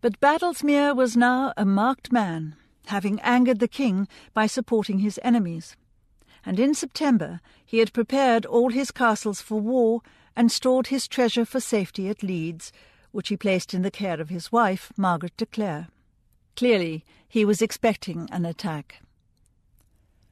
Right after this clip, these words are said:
In sending Isabella to Leeds at this time, Edward was almost certainly springing a trap for Badlesmere, a trap he may well have plotted with Despenser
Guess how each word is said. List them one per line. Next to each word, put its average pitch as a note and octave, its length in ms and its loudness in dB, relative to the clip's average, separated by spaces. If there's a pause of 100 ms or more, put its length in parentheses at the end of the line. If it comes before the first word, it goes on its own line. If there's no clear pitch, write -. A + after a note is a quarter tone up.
(920)
In D4 260 6
sending F4+ 540 2
Isabella A3+ 600 4
to F#3+ 160 -4
Leeds D#3+ 560 -2
at - 140 -8
this E3 220 -8
time, F#3 460 -4 (720)
Edward C4+ 380 2
was C#4 200 -4
almost D4 540 2
certainly F#3 420 2
springing A3 540 4
a A3 60 4
trap G3 360 -2
for - 160 -8
Badlesmere, F3 680 -2 (680)
a F#3+ 80 -2
trap A3+ 380 2
he G#3 140 2
may G3+ 180 2
well A3+ 220 4
have A#3+ 200 0
plotted A#3+ 400 0
with - 240 -4
Despenser A3+ 680 -2